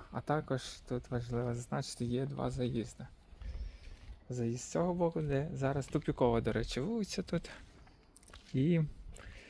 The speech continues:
з іншого боку також є можливість зробити чи гараж, чи також, е,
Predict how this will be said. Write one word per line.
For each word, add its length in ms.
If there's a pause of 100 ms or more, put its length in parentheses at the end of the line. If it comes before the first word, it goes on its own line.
(480)
з 120
іншого 320
боку 240
також 640
є 280
можливість 800 (1200)
зробити 440
чи 180
гараж, 580
чи 160 (160)
також, 580
е, 120